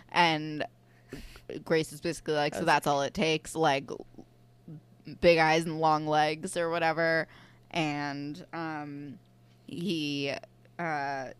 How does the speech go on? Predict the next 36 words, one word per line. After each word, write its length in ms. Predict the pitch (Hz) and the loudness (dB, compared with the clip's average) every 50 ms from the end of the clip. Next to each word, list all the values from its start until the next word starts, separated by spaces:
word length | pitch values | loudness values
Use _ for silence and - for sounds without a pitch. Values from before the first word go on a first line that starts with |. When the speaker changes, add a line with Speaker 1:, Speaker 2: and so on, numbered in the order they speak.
| - - | -20 -20
Speaker 1:
he's 300 | - - 175 190 170 - | -18 -12 -10 -10 -6 -2
like, 160 | 180 175 170 - | -2 -2 0 2
"Oh, 140 | - 220 214 | 2 4 4
I'm 160 | 202 202 202 | 4 2 2
just 180 | 196 208 226 202 | -2 -6 -4 0
waiting 560 | 190 190 180 180 185 180 175 170 170 165 170 | 2 4 4 4 4 2 2 2 0 -2 -2
until 440 | 160 175 180 175 - 208 180 170 165 | -4 -6 -6 -6 -2 0 0 2 2
I 120 | 165 165 | 0 0
can 160 | 175 226 196 208 | -2 -2 -2 0
have 220 | 214 170 165 175 | 0 0 0 0
someone 720 | - 180 175 175 170 170 165 170 170 170 170 170 165 165 | -2 -2 -2 0 -2 -2 -2 -2 -4 -6 -8 -8 -8 -8
as 240 | - - 175 160 156 | -4 -4 -6 -4 -2
good 160 | 185 180 165 | -2 -2 0
as 180 | 165 160 151 151 | 0 -2 -2 -2
you," 360 | 160 165 160 143 139 135 135 | -2 0 0 2 0 0 -2
or 180 | 139 135 135 | -2 -2 -2
whatever, 480 | 127 131 135 123 104 - - 85 85 - - | 0 0 2 0 0 0 0 -2 -2 -2 -2
and 180 | 156 160 151 | -4 -2 0
that's 240 | 156 143 143 143 - | 0 0 0 -2 -2
when 140 | 165 151 156 | -6 -6 -4
she 160 | - - 196 | -4 -4 -2
Speaker 2:
Right. 460 | 160 151 170 170 - 139 135 - - - - - - - - - - - - - - _ _ _ _ - - _ _ - - | -2 0 0 0 0 0 -2 -4 -6 -10 -18 -20 -20 -20 -20 -20 -20 -20 -20 -20 -20 _ _ _ _ -20 -20 _ _ -18 -16
Speaker 1:
makes 360 | - - 95 117 127 - - | -14 -12 -12 -12 -12 -12 -10
the 100 | - 143 | -10 -8
move. 420 | 131 139 - - 156 - 107 - | -8 -8 -8 -8 -10 -10 -12 -12
Speaker 2:
Kisses 540 | - - - 381 453 440 - 480 440 381 - | -4 6 8 8 8 10 12 12 12 12 12
him! 560 | 403 427 427 427 415 339 277 214 190 226 247 - _ _ _ _ _ _ _ - | 12 12 12 12 12 12 10 6 0 -4 -6 -12 _ _ _ _ _ _ _ -10
Speaker 1:
Hate 320 | 185 214 196 185 175 160 | -2 0 0 0 2 0
it. 180 | 147 131 - - - - 160 - - _ _ _ _ _ _ _ _ _ _ _ _ _ _ _ _ _ _ - | -2 -4 -4 -8 -16 -20 -20 -20 -20 _ _ _ _ _ _ _ _ _ _ _ _ _ _ _ _ _ _ 6
Speaker 2:
Aha! 800 | 294 381 427 - - 480 480 480 440 392 392 403 359 262 - - - _ _ _ | 8 8 8 10 12 12 12 12 12 10 8 8 6 6 4 0 -10 _ _ _
I 80 | - 262 | 0 2
wrote 260 | 294 330 339 330 320 | 2 4 2 2 0
it 60 | 285 | 0
in 60 | 294 | 0
all 160 | 262 240 269 | 0 0 -2
caps. 480 | 254 - 294 269 247 208 - - - | -2 -4 -4 -2 -2 -2 -4 -6 -10